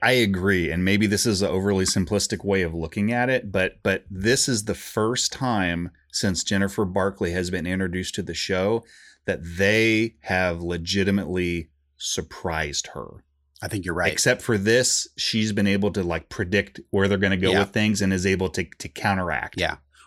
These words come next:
Speaker 2: Or, or even if not predict, react so quickly that it nullified whatever thing they did.
Speaker 1: Agreed.
Speaker 2: I think here she's gonna take this and do it 'cause it's temporarily good for her candidate.
Speaker 1: Right,
Speaker 2: Yeah.
Speaker 1: right.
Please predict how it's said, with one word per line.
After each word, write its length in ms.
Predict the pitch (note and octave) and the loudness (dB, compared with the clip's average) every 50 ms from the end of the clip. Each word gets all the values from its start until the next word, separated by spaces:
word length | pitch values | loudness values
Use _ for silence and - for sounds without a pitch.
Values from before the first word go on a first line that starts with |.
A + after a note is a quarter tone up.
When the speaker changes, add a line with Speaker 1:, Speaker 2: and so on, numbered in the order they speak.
| _ _ _ | _ _ _
Speaker 2:
Or, 140 | D3 D#3+ - - | -2 -2 0 0
or 240 | E3 F3 E3+ - - | 0 0 0 -2 -4
even 300 | E3+ F3+ F#3+ F3+ G#3 G3 | -4 -4 0 0 2 4
if 140 | F3 D3 - | 4 4 4
not 240 | E3 D3+ D#3 C3 - | 4 2 2 0 0
predict, 500 | - C3+ A#2 G#2 A#2 B2 B2 G#2 - - | -2 -2 0 2 2 2 2 2 0 -2
react 420 | A2 A#2 - A2 A#2+ C3 C3 - | -2 0 2 2 2 2 2 2
so 180 | - - C3 A#2 | 0 0 0 0
quickly 440 | - - C#3+ B2+ C#3 - A#2 G#2+ G2+ | 0 0 0 0 0 -2 -4 -4 -2
that 140 | F#2 G#2+ F#2+ | -2 -2 -2
it 120 | G#2 - | -2 0
nullified 720 | G#2+ G#2 G#2+ A#2 B2 A#2+ A2+ - - G2 F2+ F#2 F2+ F2+ G2 | 0 0 2 2 2 2 0 0 0 0 0 0 -2 -2 0
whatever 520 | G#2 A#2 A#2+ B2 B2 B2 A2 G#2+ G#2 F#2+ | 2 2 4 6 4 4 4 4 0 0
thing 300 | - - C3 A#2 A2 G#2+ | 0 0 0 2 2 2
they 200 | G2 G2+ G2 F#2 | 2 0 0 0
did. 400 | E2+ G#2 G2 G2 A#2 D3+ E3+ F3+ - | 0 0 0 2 2 2 0 0 -2
Speaker 1:
Agreed. 400 | G2+ F2+ F#2 F2 E2+ D#2+ D2+ D2 - _ | -2 0 2 2 0 0 -4 -8 -10 _
Speaker 2:
I 100 | F2+ F#2 | -10 -4
think 200 | - C#3+ C3 - | -2 -2 -2 -2
here 400 | - - C#3+ D3 D3+ B2+ A2+ G2+ | 0 0 2 4 4 4 4 2
she's 240 | - - - C3+ C#3+ | 2 0 -2 -2 0
gonna 220 | C#3 C3+ A2 G2 | 2 0 0 0
take 300 | - - A#2+ A2 - - | 0 -2 -2 -2 -2 -2
this 220 | A#2+ A2 G2 - | -2 -2 -2 0
and 140 | G#2 F#2+ E2+ | -2 -4 -2
do 180 | D#2+ A#2+ C3 B2+ | 0 2 2 2
it 140 | G#2+ F2+ - | 0 -2 -4
'cause 200 | - G2 F#2 G2+ | -8 -6 -6 -6
it's 220 | G2 F#2+ - - - _ _ _ - - - | -6 -4 -4 -6 -6 _ _ _ -12 -6 -2
temporarily 640 | D3 D3 D3+ C3 G#2+ G#2 A2+ A2+ G#2+ G2+ F2 F2+ F#2 | -2 0 0 0 0 2 2 4 2 2 0 -2 -4
good 220 | F2+ F#2 F2+ D#2+ | -4 -4 -6 -6
for 160 | - G#2 E2+ - | -6 -6 -6 -6
her 100 | E2+ D#2 | -8 -14
candidate. 480 | - - F#2+ E2+ C#2+ - - - - _ _ _ B3+ | -10 -8 -8 -8 -8 -8 -14 -20 -20 _ _ _ -8
Speaker 1:
Right, 360 | - G2 F#2+ F2 D#2 D2+ - - _ | -2 0 0 0 0 -2 -6 -10 _
Speaker 2:
Yeah. 120 | - F2 F2 | -2 -2 0
Speaker 1:
right. 200 | D#2+ D#2+ E2 | 0 -2 -4